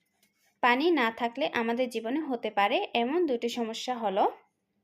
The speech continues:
এক, পিপাসা লাগলে আমরা পানি পান করতে পারবো না। দুই, ফসল বা খাদ্য উৎপাদনে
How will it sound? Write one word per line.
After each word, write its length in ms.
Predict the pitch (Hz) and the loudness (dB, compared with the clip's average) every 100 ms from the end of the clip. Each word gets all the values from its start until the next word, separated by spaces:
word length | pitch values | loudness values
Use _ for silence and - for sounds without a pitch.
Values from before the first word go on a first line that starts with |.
| _ - | _ 0
এক, 420 | 220 302 - _ _ _ _ _ | 4 4 0 _ _ _ _ _
পিপাসা 420 | 277 262 269 269 | -4 0 0 2
লাগলে 460 | 359 233 226 254 403 - | 4 4 2 0 0 0
আমরা 340 | 220 220 285 480 - _ _ _ _ - | -2 2 2 0 -8 _ _ _ _ 2
পানি 280 | 233 254 | 2 2
পান 300 | 302 233 294 480 _ _ _ | 0 0 2 -4 _ _ _
করতে 320 | - 240 247 | -2 0 -2
পারবো 300 | 233 202 180 | 2 2 4
না। 240 | 180 156 - _ _ _ _ - | -2 -4 -10 _ _ _ _ -8
দুই, 360 | 226 269 415 - _ | -2 -2 -4 -10 _
ফসল 380 | 262 240 - 262 | -2 0 -2 0
বা 140 | 247 | 0
খাদ্য 520 | 254 - 233 233 294 302 | -2 -2 -6 -2 -2 -2
উৎপাদনে 600 | 240 - 208 208 220 370 | -8 -2 -2 0 -4 -4